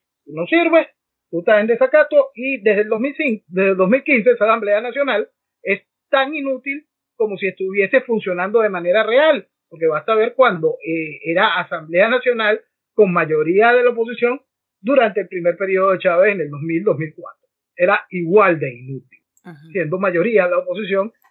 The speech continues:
Speaker 1: y antes de que el chavismo pudiera tomar el control total del país como lo tiene ahora. Bueno, esa Asamblea Nacional no logra ejercer su quórum nunca de dos, de, de, de dos tercios,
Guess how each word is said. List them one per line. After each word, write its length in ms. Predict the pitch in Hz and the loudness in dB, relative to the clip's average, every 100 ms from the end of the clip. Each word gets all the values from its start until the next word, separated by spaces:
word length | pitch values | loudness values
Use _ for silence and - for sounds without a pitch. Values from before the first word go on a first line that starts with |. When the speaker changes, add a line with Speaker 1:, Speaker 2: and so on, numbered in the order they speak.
| _ | _
Speaker 1:
y 100 | 233 | 0
antes 300 | 214 185 202 | 0 0 -2
de 120 | 185 | -2
que 80 | 190 | -6
el 80 | 170 | -6
chavismo 340 | 196 180 220 | -4 -2 -2
pudiera 320 | 202 160 170 | 0 4 4
tomar 260 | 185 170 160 | 2 0 0
el 100 | 180 | 0
control 380 | 185 160 156 - _ _ _ - | -4 -4 -6 -8 _ _ _ -6
total 280 | 170 165 | 0 0
del 100 | 170 | 0
país 220 | 185 202 160 | 2 2 2
como 160 | 240 | 0
lo 100 | 180 | 0
tiene 200 | 143 123 - | -2 -12 -16
ahora. 160 | - _ _ - - | -20 _ _ -20 -6
Bueno, 180 | 143 - _ _ - | -6 -6 _ _ 0
esa 300 | 247 254 294 | 4 6 4
Asamblea 360 | 294 277 269 | 2 0 0
Nacional 640 | 285 285 294 277 262 269 262 _ | 0 -2 -2 -2 0 -2 -4 _
no 340 | 190 202 233 240 | -4 2 4 4
logra 360 | 247 247 254 | 4 4 2
ejercer 360 | 226 226 220 214 | -2 -4 -6 -8
su 140 | 247 | -10
quórum 320 | 233 226 233 | -4 -2 -2
nunca 260 | 220 214 233 | -6 -4 -2
de 60 | 208 | 0
dos, 140 | 208 _ | -2 _
de, 280 | 175 175 170 | -2 -2 0
de, 240 | 180 170 | -2 -4
de 140 | 156 160 | -2 0
dos 180 | 190 | 0
tercios, 440 | - 262 190 247 | 2 2 2 -4